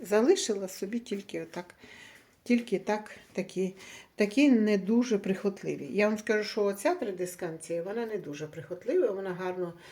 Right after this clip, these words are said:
почуває себе взимку, головне не заливати. І ось я принесла горщик,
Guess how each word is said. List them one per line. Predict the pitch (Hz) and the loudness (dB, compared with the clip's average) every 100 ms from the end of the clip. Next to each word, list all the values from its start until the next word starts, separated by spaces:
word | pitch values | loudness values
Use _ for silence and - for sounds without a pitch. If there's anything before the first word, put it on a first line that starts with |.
| - | -8
почуває | - 180 196 180 170 160 | -4 -2 -2 -2 -2 -2
себе | - - 160 | -4 -2 -2
взимку, | 156 156 269 381 359 294 294 - _ - - - | -2 4 6 6 4 0 -4 -10 _ -20 -20 -2
головне | 202 226 247 240 | 4 6 8 6
не | 208 202 | 4 2
заливати. | 196 185 170 131 127 - - _ - - - - - - | 4 4 2 -2 -10 -16 -20 _ -20 -20 -18 -14 -14 2
І | 214 | 8
ось | 226 220 - | 10 8 6
я | 226 | 6
принесла | 202 208 202 196 - 208 | 6 4 6 4 2 4
горщик, | 285 381 - - - | 6 6 2 -2 -6